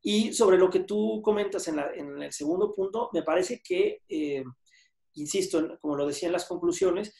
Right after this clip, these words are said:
sin echar lo que estamos haciendo ahorita a la basura, eh,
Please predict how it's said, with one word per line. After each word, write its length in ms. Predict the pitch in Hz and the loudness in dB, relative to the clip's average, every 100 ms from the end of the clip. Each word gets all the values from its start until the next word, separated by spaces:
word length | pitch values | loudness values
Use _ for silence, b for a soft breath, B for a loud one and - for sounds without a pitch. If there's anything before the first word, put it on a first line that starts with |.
| b _ | b _
sin 280 | - 170 165 | -4 2 2
echar 600 | 160 - - 208 330 - | 2 2 4 4 2 -4
lo 200 | 160 - | -2 0
que 100 | - | -2
estamos 260 | - - 190 | -2 -2 -2
haciendo 300 | 170 185 190 | -2 0 2
ahorita 220 | 175 175 | 2 2
a 40 | 170 | 2
la 100 | 147 | 0
basura, 500 | 135 - 185 - - _ _ _ _ _ | -2 2 2 2 -2 _ _ _ _ _
eh, 440 | - 156 151 151 | 0 2 2 0